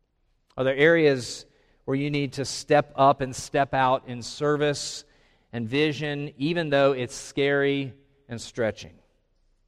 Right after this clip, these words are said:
Are there areas in your life where you need to reorder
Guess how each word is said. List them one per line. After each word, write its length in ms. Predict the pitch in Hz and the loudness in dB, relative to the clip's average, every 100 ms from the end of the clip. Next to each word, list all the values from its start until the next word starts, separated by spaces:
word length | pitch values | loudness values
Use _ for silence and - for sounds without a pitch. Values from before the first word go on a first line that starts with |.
| _ _ _ _ _ _ - | _ _ _ _ _ _ -6
Are 80 | |
there 100 | 117 | 0
areas 380 | 139 156 156 135 | 4 6 6 2
in 60 | 147 | 0
your 100 | 143 | 6
life 280 | 147 143 151 | 8 8 4
where 120 | 147 | -2
you 80 | 147 | -2
need 320 | 156 156 139 | -2 -4 -6
to 360 | - 143 143 - _ _ _ _ 135 | 0 2 2 -4 _ _ _ _ -2
reorder 840 | 160 165 160 175 185 165 147 131 | 0 0 6 8 8 6 4 2